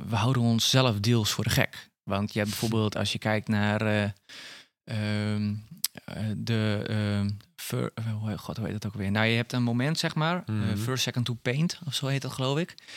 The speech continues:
Speaker 1: Zeg maar, het eerste moment dat er iets visueels verschijnt, en
Speaker 2: Ja.
Speaker 1: ook al is het een soort dummy-afbeelding,
Speaker 2: Ja.
Speaker 1: dat is, zeg maar, waar wij die tijd op gaan, eh, gaan vastzetten.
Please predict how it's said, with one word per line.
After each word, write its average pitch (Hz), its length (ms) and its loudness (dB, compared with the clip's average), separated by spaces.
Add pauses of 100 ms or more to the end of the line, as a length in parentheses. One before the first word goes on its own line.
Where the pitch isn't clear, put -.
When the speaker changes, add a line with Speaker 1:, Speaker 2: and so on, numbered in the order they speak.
(220)
Speaker 1:
Zeg - 180 -2
maar, 139 100 0
het - 100 -8
eerste 220 420 0
moment 131 340 4
dat 107 120 2
er - 100 -2 (100)
iets 180 280 4
visueels 123 640 2
verschijnt, 160 800 4
en - 120 2
Speaker 2:
Ja. 123 100 6
Speaker 1:
ook - 120 2
al - 80 0
is 147 160 0
het - 120 -2
een 117 60 0
soort 110 400 0 (440)
dummy-afbeelding, 190 1120 4
Speaker 2:
Ja. - 340 -2
Speaker 1:
dat 127 260 4
is, 190 120 4
zeg 185 160 2
maar, 165 160 8
waar 143 180 6
wij 139 160 6
die 123 140 2
tijd 175 260 6
op - 120 0
gaan, 95 460 0
eh, 98 360 -2 (140)
gaan 98 420 -4
vastzetten. - 760 0